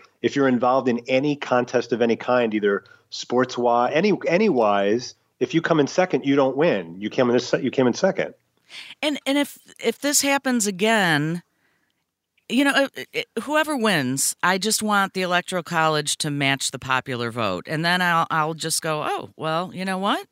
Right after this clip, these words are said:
Speaker 2: I voted whatever." <laughs> I mean, there's
Speaker 1: Yeah.
Speaker 2: nothing else. It's out of my control.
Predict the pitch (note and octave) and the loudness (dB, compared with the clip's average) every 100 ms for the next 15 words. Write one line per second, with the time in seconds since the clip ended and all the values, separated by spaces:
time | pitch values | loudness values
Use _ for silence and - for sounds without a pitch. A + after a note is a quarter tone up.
0 | - A#2+ A2+ B2+ C#3+ A3 A3+ - - - | -6 -4 -2 -2 -2 -4 -6 -14 -20 -20
1 | _ _ _ _ _ _ _ _ _ - | _ _ _ _ _ _ _ _ _ -16
2 | D3 D3+ E3+ B3 C4+ A2+ - D3+ G3 A3 | -4 -2 0 0 -2 -4 -4 -2 0 2
3 | G#3+ G3 G3+ F#3+ F#3+ G#3+ G#3+ G#3 F3+ - | 0 0 0 2 0 0 0 0 0 0
4 | E3 F3+ F#3 F#3 G3+ F3+ G3+ D#4 G#3+ - | 0 0 0 -2 -4 -4 -2 0 -2 -6